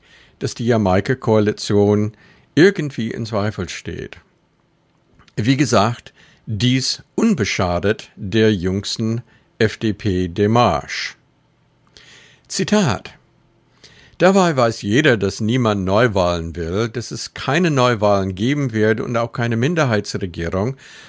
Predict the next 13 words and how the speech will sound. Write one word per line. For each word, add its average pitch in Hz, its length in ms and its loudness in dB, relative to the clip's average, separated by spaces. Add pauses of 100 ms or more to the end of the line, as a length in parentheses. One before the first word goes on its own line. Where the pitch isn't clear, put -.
(140)
sondern 123 400 2
dass 113 220 -2
diese 123 240 -2
Sondierungen 113 840 2
Schrägstrich - 680 -4
Verhandlungen 107 680 0
mit 104 180 -2
der 92 100 0
Bildung 113 420 2
einer 95 320 -4
Regierung 95 460 -2 (140)
enden 110 440 0
werden, 92 480 -2